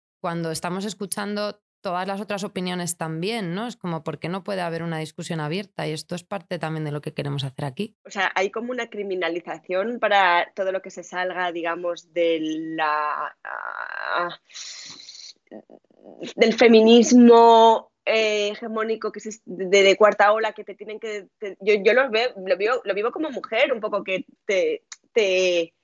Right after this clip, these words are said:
Speaker 2: te marcan mucho, o sea, no hay tanta diferencia a, es como eso de comunismo, <laughs> ¿sabes? Que te dicen cómo tienes que pensar y sí, sí,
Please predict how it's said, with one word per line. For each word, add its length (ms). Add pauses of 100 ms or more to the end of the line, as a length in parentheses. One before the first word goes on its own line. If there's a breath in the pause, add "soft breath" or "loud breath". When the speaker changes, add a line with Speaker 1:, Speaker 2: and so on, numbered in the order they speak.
(880)
Speaker 2:
te 80
marcan 720
mucho, 280
o 20
sea, 100
no 100
hay 60
tanta 220
diferencia 960
a, 300
es 120
como 180
eso 120
de 220
comunismo, 960 (160)
<laughs> 160
¿sabes? 360
Que 120
te 120
dicen 440
cómo 280
tienes 280
que 100
pensar 580
y 80
sí, 140
sí, 180